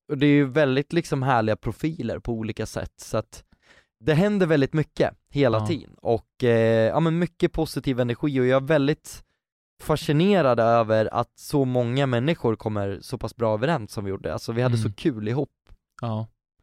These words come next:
Speaker 2: Ja, det, ja, jag, ja, jag ser verkligen fram emot det.
Speaker 1: Mm.
Speaker 2: När, när kommer det ut då?
Speaker 1: Det är inte spikat exakt, men det, jag tror det blir i början av, eh, november någon gång.
Speaker 2: Ja, det är så pass.
Speaker 1: Ja, så att, eh,
Speaker 2: Det är inte långt ifrån.
Speaker 1: så att jag, det här är faktiskt,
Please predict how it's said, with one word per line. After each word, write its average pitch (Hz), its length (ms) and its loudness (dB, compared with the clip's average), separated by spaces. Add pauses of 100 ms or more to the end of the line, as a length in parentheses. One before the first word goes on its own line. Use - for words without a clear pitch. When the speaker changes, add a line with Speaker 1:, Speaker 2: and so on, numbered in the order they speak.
(260)
Speaker 2:
Ja, 104 120 -8
det, 110 340 -6 (200)
ja, 110 160 -6
jag, 117 220 -4
ja, 123 460 -4
jag 123 160 -6
ser 147 140 -8
verkligen 131 400 -6
fram 143 220 -4
emot 110 240 -4
det. 113 60 -6
Speaker 1:
Mm. 123 160 -2
Speaker 2:
När, 151 260 -4 (480)
när 147 100 -6
kommer 156 320 -2
det 180 60 0
ut 247 240 -2
då? 101 240 -4
Speaker 1:
Det 143 80 0
är - 20 4
inte 175 180 -6
spikat - 720 -2
exakt, 156 420 -2
men 139 160 0
det, 156 120 4
jag 139 200 2
tror 233 260 4
det 175 60 2
blir 120 140 4
i 113 40 4
början 107 320 2
av, 104 300 -2
eh, 98 320 -2
november 143 340 -6
någon 156 100 -12
gång. 120 180 -12 (100)
Speaker 2:
Ja, 131 100 -4
det 170 160 -2
är 262 80 -2
så 165 180 -4
pass. - 180 -2
Speaker 1:
Ja, 113 380 2 (100)
så - 200 -2
att, - 220 -2
eh, 123 80 2
Speaker 2:
Det 110 420 2
är - 0 - (160)
inte 202 220 -6
långt 156 280 -4
ifrån. 123 340 -6
Speaker 1:
så 156 120 0
att - 120 -2
jag, 139 580 0
det 127 80 0
här 170 200 4
är 196 80 4
faktiskt, - 640 -4